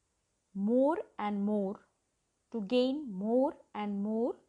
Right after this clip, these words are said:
knowledge. Hope you liked it.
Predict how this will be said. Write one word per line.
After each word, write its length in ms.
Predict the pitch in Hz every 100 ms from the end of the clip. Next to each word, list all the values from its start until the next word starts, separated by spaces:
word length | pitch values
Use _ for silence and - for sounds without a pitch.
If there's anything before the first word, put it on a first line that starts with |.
| _ _ 185
knowledge. 760 | 196 202 196 170 165 - - _ _ _ _ _ _ _ _ _ _ _ _ _ _ _ _
Hope 360 | 285 359 - _ _ _ _
you 120 | 214 220
liked 400 | 214 208 185 233
it. 320 | 403 -